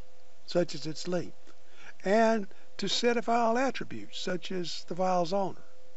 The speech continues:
Well, I think this is a good place for us to take a break. Go back and, uh, review your notes, update your study guide,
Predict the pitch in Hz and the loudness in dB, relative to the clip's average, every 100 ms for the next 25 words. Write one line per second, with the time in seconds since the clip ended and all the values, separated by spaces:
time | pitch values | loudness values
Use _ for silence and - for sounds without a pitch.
0 | - - - - - - - - - - | -4 -4 -4 -4 -4 -4 -4 -4 -4 -4
1 | - - - - - - - - - - | -4 -4 -4 -4 -4 -4 -4 -4 -4 -4
2 | - - - - 240 262 320 - 254 175 | -4 -4 -2 6 6 8 6 6 4 2
3 | 170 160 202 - 180 175 - - 156 147 | 2 4 2 4 4 4 2 0 0 0
4 | - - 151 - - 143 117 - - - | -2 0 2 2 0 -2 -2 -2 -4 -4
5 | - - - - - - - - - - | -4 -4 -4 -4 -4 -4 -4 -4 -4 -2
6 | - 208 254 240 - 190 170 170 165 165 | 0 6 6 6 2 2 2 2 4 4
7 | 160 160 202 226 202 175 165 170 - - | 2 2 2 2 4 4 4 2 -2 -2
8 | - - - - - - - 285 233 208 | -4 -4 -4 -4 -4 0 2 2 2 2
9 | 202 - 170 156 147 139 127 131 | -2 2 2 2 0 0 0 -2